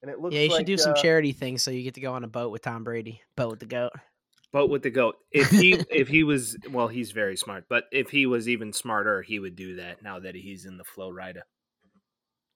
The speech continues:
Speaker 2: Oh, yeah, absolutely.
Speaker 1: Mm-hmm.
Speaker 2: Enough boats to go around there.
Speaker 1: So what's your, what's your final score of this game?
Speaker 2: Coming up. Ah, see, that's the thing.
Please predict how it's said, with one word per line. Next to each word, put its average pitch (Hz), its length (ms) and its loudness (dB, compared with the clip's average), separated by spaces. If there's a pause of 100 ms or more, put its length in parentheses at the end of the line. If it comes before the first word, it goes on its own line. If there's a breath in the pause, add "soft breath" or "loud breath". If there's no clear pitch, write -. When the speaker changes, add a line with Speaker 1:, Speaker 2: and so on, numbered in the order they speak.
(120)
Speaker 2:
Oh, 131 200 10
yeah, 107 300 -2
absolutely. 110 600 -8 (500)
Speaker 1:
Mm-hmm. 196 320 2
Speaker 2:
Enough 143 220 0
boats 147 280 2
to 135 60 -4
go 131 120 -2
around 123 340 0
there. 123 300 -6 (520)
Speaker 1:
So - 200 -2
what's 214 280 0
your, 285 220 -6 (140)
what's 180 240 -4
your - 80 0
final 190 320 -4
score 160 300 2
of 139 60 0
this 135 160 -2
game? 120 300 -4 (1300 loud breath)
Speaker 2:
Coming 117 340 -12
up. 104 220 -14
Ah, 147 580 6 (260 loud breath)
see, - 200 -10
that's 175 140 -6
the 156 80 -14 (120)
thing. 110 240 -10